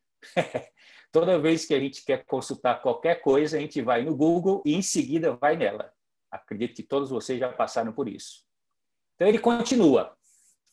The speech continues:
falando sobre como era o sistema operacional motivação um ponto zero. O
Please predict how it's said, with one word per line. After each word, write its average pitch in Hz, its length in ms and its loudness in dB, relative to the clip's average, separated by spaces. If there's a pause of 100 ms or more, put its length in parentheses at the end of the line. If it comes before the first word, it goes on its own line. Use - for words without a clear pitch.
(140)
falando 143 340 2
sobre 147 420 2
como 170 340 -2
era 156 200 4
o 151 40 -6
sistema 170 720 -6
operacional 151 960 0
motivação 135 800 -6
um 151 200 -10
ponto 139 360 -8
zero. 110 340 -6
O - 40 -20